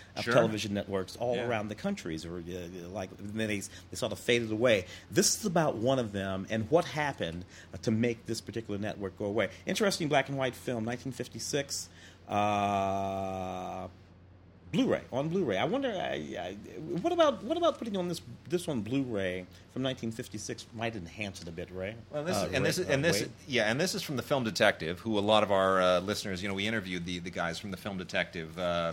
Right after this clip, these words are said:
Speaker 2: previously, and they, they just keep doing really, really good work and picking great films. So, Rod Serling's Patterns, Film Detective, well done.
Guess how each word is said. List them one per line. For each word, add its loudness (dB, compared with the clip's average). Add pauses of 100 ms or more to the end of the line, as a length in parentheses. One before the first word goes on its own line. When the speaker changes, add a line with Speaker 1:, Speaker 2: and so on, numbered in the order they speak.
Speaker 2:
previously, -4
and -2
they, -2
they -8
just -10
keep -12
doing -8
really, -6
really -6
good -10
work -10
and -12
picking -8
great -10
films. -14
So, -4
Rod -2
Serling's -6
Patterns, -4 (280)
Film -10
Detective, -8
well -6
done. -2